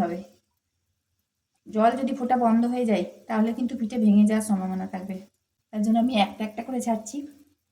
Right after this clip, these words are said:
আর গ্যাসের ফ্লেম হাই রাখতে হবে। পিঠেতে এই সময় কোনো রকম টাচ করবেন না, নাড়তে যাবেন না,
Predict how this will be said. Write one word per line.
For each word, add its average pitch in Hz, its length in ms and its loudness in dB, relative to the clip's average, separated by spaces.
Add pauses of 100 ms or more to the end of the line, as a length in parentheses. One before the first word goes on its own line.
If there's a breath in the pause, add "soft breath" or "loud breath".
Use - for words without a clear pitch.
(1000)
আর 233 100 -2 (100)
গ্যাসের 226 380 0
ফ্লেম 247 200 0 (360)
হাই 214 240 0
রাখতে 196 300 -2
হবে। 196 180 -4 (1040)
পিঠেতে 277 400 -8
এই 254 120 -2
সময় 285 200 0 (720)
কোনো 247 140 0 (100)
রকম 247 240 -4
টাচ 202 160 2 (120)
করবেন 202 360 0
না, 196 80 0 (1600)
নাড়তে 226 420 -4
যাবেন 254 300 0
না, 285 60 0